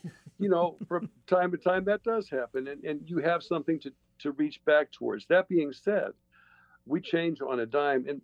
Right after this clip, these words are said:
Speaker 1: being a duo is a lot like driving a sports car as opposed to a Cadillac or a truck. You know, with two of us playing together for forty-seven years, we can turn on a dime, look at each other, and make that change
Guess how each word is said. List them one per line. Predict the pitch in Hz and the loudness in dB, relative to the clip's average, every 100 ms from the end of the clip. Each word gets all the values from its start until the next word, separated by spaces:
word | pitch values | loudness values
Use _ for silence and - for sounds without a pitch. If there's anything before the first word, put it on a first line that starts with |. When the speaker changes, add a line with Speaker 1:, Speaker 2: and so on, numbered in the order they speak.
| - | -4
Speaker 1:
being | 214 233 | 0 0
a | 151 | -2
duo | 202 196 143 147 | 2 2 2 -2
is | 127 | -4
a | |
lot | 151 151 | -2 -2
like | 147 143 123 | -4 -6 -4
driving | 135 147 123 | -2 -2 -4
a | 113 | -12
sports | - 156 143 - | -12 -10 -10 -10
car | - 101 - _ - | -14 -12 -14 _ -6
as | 117 | -6
opposed | 127 135 131 - | -2 0 0 -2
to | 107 | -6
a | |
Cadillac | - 139 117 113 113 110 | -2 0 0 -4 -8 -10
or | |
a | - | -6
truck. | 175 151 - _ _ _ _ - | -2 -2 -2 _ _ _ _ -2
You | 127 | 0
know, | |
with | 123 - | 0 2
two | 262 277 | 4 4
of | 165 | 4
us | 160 _ | 0 _
playing | - 175 165 | -6 -4 -4
together | 175 165 | -4 -6
for | 147 | -8
forty-seven | 139 160 160 139 - 156 135 151 | -10 -8 -8 -8 -6 -4 -4 -4
years, | 170 151 _ _ - | -4 -6 _ _ -4
we | 202 | -4
can | - 180 196 180 | 2 2 2 0
turn | 151 135 | -2 -2
on | 123 | -2
a | 117 | -4
dime, | 117 120 131 | -2 -2 -2
look | 151 151 | -4 -6
at | |
each | 147 - | -6 0
other, | 135 135 151 _ _ _ | 2 2 -4 _ _ _
and | 127 135 | 0 2
make | 147 - | 2 2
that | 139 - | 0 0
change | 143 139 139 | -2 0 -4